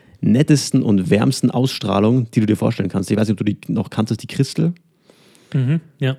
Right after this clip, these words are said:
Speaker 1: Und die kam dann irgendwann zu uns und die war so nett und so, die hat,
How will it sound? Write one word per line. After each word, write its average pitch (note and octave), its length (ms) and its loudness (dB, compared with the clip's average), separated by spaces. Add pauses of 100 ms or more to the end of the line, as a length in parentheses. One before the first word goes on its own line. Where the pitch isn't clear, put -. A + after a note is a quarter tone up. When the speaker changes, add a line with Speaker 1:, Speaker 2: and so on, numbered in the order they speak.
Speaker 1:
Und A2 800 4 (1000)
die - 160 2
kam A#2 300 -2
dann C#3+ 140 4
irgendwann B2 360 0
zu A2 240 -4
uns D#3+ 480 2
und A#2 360 -2
die G#2+ 140 0
war A2+ 180 0
so B2+ 340 -2
nett B2+ 340 2
und G#2+ 140 -2
so, B2+ 240 2
die A2+ 140 4
hat, - 180 -2